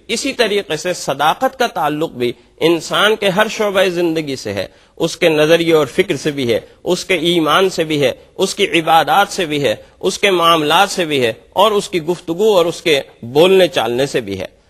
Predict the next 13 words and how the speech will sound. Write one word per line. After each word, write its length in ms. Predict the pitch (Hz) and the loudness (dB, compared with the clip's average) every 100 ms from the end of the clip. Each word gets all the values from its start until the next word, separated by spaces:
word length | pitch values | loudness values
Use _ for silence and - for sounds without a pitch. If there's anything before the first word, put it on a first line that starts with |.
| _ _ _ 170 | _ _ _ -6
ये 160 | 247 | -4
सदाकत 540 | 254 208 180 214 277 262 | -4 -2 0 2 2 0
इंसानी 520 | 240 226 214 220 240 | 0 -2 0 0 2
जिंदगी 460 | 190 196 190 233 | 0 0 0 0
के 100 | 240 | 0
अंदर 240 | 208 196 214 | 0 0 -2
कितनी 380 | 170 160 202 220 | -2 -2 0 0
अहमियत 580 | 151 147 156 220 240 | -2 -2 0 2 2
के 80 | - | 0
हामिल 380 | 156 123 127 180 | -4 -4 -2 -4
है, 160 | 110 - _ _ _ _ | -4 -10 _ _ _ _
हमें 300 | 143 196 208 | -2 0 0
इस 260 | 180 - - | 0 -6 -12